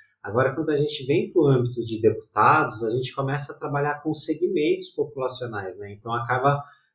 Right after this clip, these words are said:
é, sendo uma estratégia a gente escolher determinadas bandeiras. No nosso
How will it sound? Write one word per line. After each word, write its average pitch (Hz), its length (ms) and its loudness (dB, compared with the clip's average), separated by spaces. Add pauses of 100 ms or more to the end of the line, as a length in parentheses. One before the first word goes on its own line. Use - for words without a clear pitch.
(100)
é, 113 320 2
sendo 131 360 4
uma 147 80 6
estratégia 147 920 2
a 104 60 4
gente 107 420 -6
escolher 120 560 6
determinadas 104 720 0
bandeiras. 95 560 -4
No 95 100 -14
nosso 117 480 -4